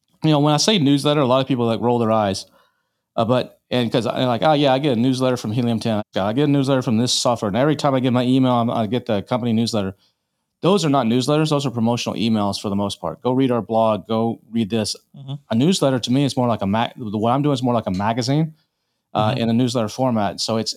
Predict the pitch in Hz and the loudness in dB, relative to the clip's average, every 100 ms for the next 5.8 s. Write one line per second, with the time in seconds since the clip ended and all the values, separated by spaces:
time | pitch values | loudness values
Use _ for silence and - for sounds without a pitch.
0 | - 107 - 123 127 - 98 120 101 76 | -10 -12 -4 -2 -2 -4 -6 -2 -2 -4
1 | - - 120 151 151 117 113 120 104 113 | -14 -6 0 0 -2 -6 -4 -2 0 2
2 | 117 120 143 - - 127 123 131 131 120 | 2 0 -2 -4 -4 -2 0 0 -2 -2
3 | 131 131 135 127 - _ 117 113 113 113 | -4 -2 0 0 -2 _ -6 -6 -4 -8
4 | - 127 _ - 123 117 123 135 143 _ | -8 -10 _ -6 -2 -2 0 -2 -2 _
5 | _ _ _ - 120 120 - | _ _ _ -4 -2 0 -2